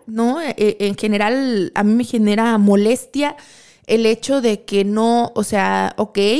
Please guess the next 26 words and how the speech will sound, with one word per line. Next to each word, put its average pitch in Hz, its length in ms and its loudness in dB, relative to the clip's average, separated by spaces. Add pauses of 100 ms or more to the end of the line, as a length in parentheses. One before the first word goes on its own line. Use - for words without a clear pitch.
(100)
vamos 226 280 -4
a 233 40 -10
hacer 208 240 -2
una 226 240 -4
carta 214 320 -6
aporte 269 600 -2
que 262 100 -2
básicamente 208 880 -2
es - 160 -6 (360)
tu 277 140 -2
carta 262 240 0
de 262 60 -2
instrucciones 240 640 -2
que 233 100 -4
ya 214 120 0
hacías, 254 440 -2
que 220 140 -4
la 190 160 0
hagamos 202 500 -4 (120)
y 190 100 -12
que 185 160 -4
se 190 100 -4
esté 208 460 2
haciendo 202 420 -4
de 208 60 0
manera, 190 560 -2